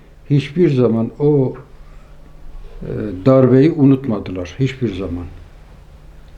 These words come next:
Ehli sünnete daima mıntakimane baktılar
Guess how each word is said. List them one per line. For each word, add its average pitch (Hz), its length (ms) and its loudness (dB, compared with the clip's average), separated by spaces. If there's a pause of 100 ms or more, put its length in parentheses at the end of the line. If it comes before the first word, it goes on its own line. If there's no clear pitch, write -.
(520)
Ehli 143 280 6
sünnete 123 560 2
daima 135 400 4
mıntakimane 117 840 -2
baktılar 107 460 -6